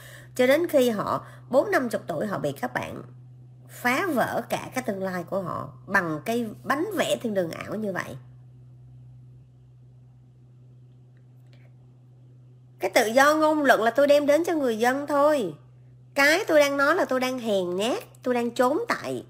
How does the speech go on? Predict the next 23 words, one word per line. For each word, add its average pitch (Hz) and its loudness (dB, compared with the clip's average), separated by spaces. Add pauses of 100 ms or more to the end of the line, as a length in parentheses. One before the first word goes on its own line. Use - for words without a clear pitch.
(260)
cái 294 -4
căn 240 -2
phòng 208 -4
của 185 -6
tôi, 220 -2
tôi 226 -4
đem 214 -2
đến 214 -2
cho 262 -2
người 196 -4
dân. 196 0 (380)
Nhưng 254 2
mà 226 4
tôi 247 0
không 254 -2
dám 262 2
đi 269 2
ra 233 0
Phước 330 -6
Lộc 220 -6
Thọ 165 -6
để 160 -4
nói. 226 -4